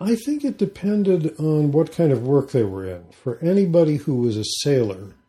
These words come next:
um, they would have seen shiploads of slaves on the Atlantic because it was such a high proportion <coughs> of the, the transatlantic shipping traffic. Uh, and there were thousands of Britons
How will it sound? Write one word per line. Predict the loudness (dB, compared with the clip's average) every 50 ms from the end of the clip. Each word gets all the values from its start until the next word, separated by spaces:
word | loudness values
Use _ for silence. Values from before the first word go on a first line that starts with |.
| _ _ _ _ _
um, | -8 -4 -2 -2 -2 0 0 0 0 -2 -2 -4 -6 -10 _ _ _ _ _ _ _ _ _ _ -6
they | -2 2 2 2
would | 4 4 2 2
have | 0 -2
seen | -4 -4 -4 -2 -2 0 -2 -4 -6 -8 -12
shiploads | -16 -12 -10 -10 -8 -6 -4 -4 -2 -4 -4 -6 -10
of | -12 -12
slaves | -8 -4 -2 -2 -2 -2 -4 -6
on | -6 -8 -6
the | -8 -8 -10
Atlantic | -10 -8 -8 -6 -6 -6 -8 -10 -12
because | -16 -14 -10 -10 -10 -10
it | -10
was | -12 -14 -16 -14 -12
such | -12 -12 -12
a | -14 -16
high | -14 -12 -10 -10 -10
proportion | -10 -12 -16 -18 -12 -6 -4 -4 -4 -4 -4 -8 -10 -10 -12 -16 _ _ _ -6
<coughs> | -6 -6 -6 -12 -20 -20 -20 -20 -20 -20 _ _ _ -2
of | 0 0 0 0 0
the, | -2 -2 -2 -2 -4 -8 -12 _ _ -10
the | -8 -8 -8 -8 -10
transatlantic | -10 -6 -4 -2 -2 -2 -4 -6 -10 -10 -10 -8 -8 -10 -10 -8
shipping | -8 -6 -4 -2 -2 -2
traffic. | -2 -4 -6 -6 -6 -8 -12 -16 -20 -20 -20 _ _ _ _ _ _ _ _ _ _ -8
Uh, | -4 -2 0 0 0 0 0 -2 -4 -8 _ _ _
and | -2 0 2 4 4
there | 4 4
were | 4 2 0
thousands | 0 -2 -4 -4 0 2 2 2 2 0 -2 -2 -2 -4
of | -6 -8 -6
Britons | -6 -6 -6 -6 -8 -10 -10 -12